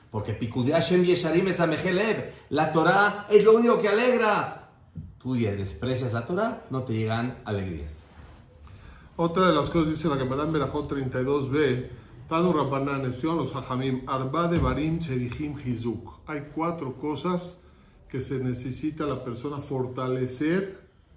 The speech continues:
Speaker 2: ¿Cuándo? Dice Rashi algo muy bonito. Kol Yom Tamid.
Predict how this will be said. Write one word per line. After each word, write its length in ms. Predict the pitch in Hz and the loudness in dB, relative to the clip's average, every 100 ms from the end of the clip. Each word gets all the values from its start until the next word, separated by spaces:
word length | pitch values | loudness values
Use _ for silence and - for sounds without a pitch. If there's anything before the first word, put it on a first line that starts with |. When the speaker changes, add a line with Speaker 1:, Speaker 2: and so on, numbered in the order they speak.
| - | -4
Speaker 2:
¿Cuándo? 640 | 156 170 175 240 269 - - - - - | 0 2 4 4 0 -10 -20 -20 -18 -6
Dice 260 | 139 139 | -4 -2
Rashi 280 | 139 117 - | -2 -2 -2
algo 180 | 135 135 | -2 -2
muy 180 | 131 127 | -2 -2
bonito. 640 | 120 147 - 202 - - - - _ _ - _ - _ - | -2 -4 -2 -2 -2 -10 -20 -20 _ _ -20 _ -20 _ 4
Kol 320 | 196 208 180 | 6 8 8
Yom 400 | 175 220 269 - | 8 8 6 2
Tamid. 420 | 147 139 135 120 | 0 0 0 -2